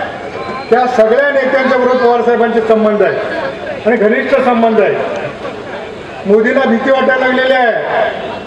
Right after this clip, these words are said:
या ठिकाणी निवडणुका झाल्या तर पवार साहेब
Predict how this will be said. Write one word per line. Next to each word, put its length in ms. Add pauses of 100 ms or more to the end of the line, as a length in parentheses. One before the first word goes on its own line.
(480)
या 180
ठिकाणी 400
निवडणुका 540
झाल्या 380 (1040)
तर 60
पवार 340
साहेब 460